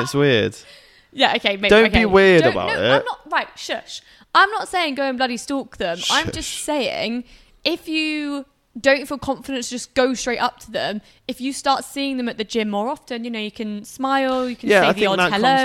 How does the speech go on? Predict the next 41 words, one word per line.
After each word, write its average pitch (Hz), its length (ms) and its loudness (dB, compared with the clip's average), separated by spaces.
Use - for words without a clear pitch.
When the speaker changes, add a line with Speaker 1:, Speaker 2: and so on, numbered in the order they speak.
Speaker 2:
and - 0 -
then 165 80 -4
Speaker 1:
naturally, 240 280 -2
though, - 60 2
Speaker 2:
build 247 300 2
Speaker 1:
doesn't 262 80 0
Speaker 2:
up - 80 -16
Speaker 1:
it? - 60 -20
Speaker 2:
to 240 120 -4
actually 220 380 -2
having 208 320 -6
a 202 80 -2
full-on 208 260 -6
conversation. 196 460 -4
Speaker 1:
That - 160 -2
com-, 123 220 -6
that 117 180 0
comes 110 300 -8
naturally, 98 420 -8
I 98 60 -8
think. 90 340 -12
Speaker 2:
Like, 247 140 0
Speaker 1:
And - 40 -6
Speaker 2:
"Oh, 311 120 0
I 233 80 0
see 240 180 -10
you 247 140 -6
here 208 160 -6
quite 214 240 -10
a - 40 -6
lot. 262 260 -6
What, - 200 -10
how's 220 220 -6
your 214 80 -14
training 254 340 -8
going? 175 400 -10
Do - 60 -20
you 196 60 -18
come 190 160 -8
here 185 100 -6
often?" 220 380 -10